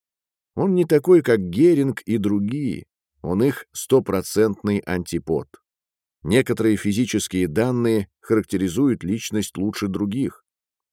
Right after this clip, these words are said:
Их обладателям проще занять место первой скрипки в оркестре, и тому есть целый ряд причин.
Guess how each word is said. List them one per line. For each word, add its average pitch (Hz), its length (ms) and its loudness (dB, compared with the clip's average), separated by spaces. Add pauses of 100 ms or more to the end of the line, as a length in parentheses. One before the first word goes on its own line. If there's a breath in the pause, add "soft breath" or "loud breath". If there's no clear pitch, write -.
(120)
Их 135 160 -2
обладателям 127 640 4
проще 135 400 -2
занять 82 440 -2
место 95 440 -2
первой 101 480 2
скрипки 95 480 -4
в 85 120 0
оркестре, - 760 -6 (320)
и 90 140 -4
тому 92 340 -2
есть 123 400 0
целый 107 380 2
ряд 76 240 -6
причин. 90 520 -8